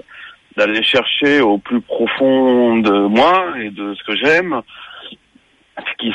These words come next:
sort, euh, le plus naturellement, euh, de mon instrument. Euh, je fais un, je fais un, beaucoup de travail sur le son, sur le son du violoncelle, et voilà,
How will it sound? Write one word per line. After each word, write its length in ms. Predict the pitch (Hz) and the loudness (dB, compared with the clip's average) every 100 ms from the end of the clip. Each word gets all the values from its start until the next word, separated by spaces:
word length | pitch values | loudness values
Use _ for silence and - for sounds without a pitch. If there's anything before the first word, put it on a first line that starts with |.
| - | 0
sort, 440 | 160 165 156 127 | 2 4 4 2
euh, 60 | 117 | 2
le 100 | 117 | 0
plus 260 | - 127 123 | -4 -4 0
naturellement, 880 | 135 143 139 123 127 139 160 131 | 0 0 2 2 2 2 2 4
euh, 340 | 113 107 107 113 | 2 2 2 0
de 120 | 110 | 2
mon 180 | 107 110 | 0 2
instrument. 680 | 107 - 110 113 165 175 139 | 0 -2 0 2 4 4 2
Euh, 40 | 120 | 0
je 60 | |
fais 80 | 120 104 | 0 2
un, 200 | 104 104 - - - - | 2 0 -4 -10 -8 -6
je 60 | - 120 | 0 0
fais 60 | 120 | 2
un, 120 | 131 135 135 | 2 2 0
beaucoup 280 | 123 135 156 | 0 0 0
de 280 | 139 131 127 | 2 4 2
travail 360 | 120 127 127 127 | 0 2 2 0
sur 160 | 127 | 0
le 100 | 113 113 - | 0 0 2
son, 360 | 170 180 185 - - - - - | 2 2 0 -6 -20 -18 -18 -12
sur 160 | - 117 | -2 2
le 100 | 113 110 | 2 2
son 120 | 143 | 0
du 120 | 131 | 2
violoncelle, 760 | 120 110 113 - 135 156 170 139 | 2 2 2 2 2 4 2 2
et 260 | 110 104 101 | 2 2 2
voilà, 320 | 101 92 135 | 2 4 2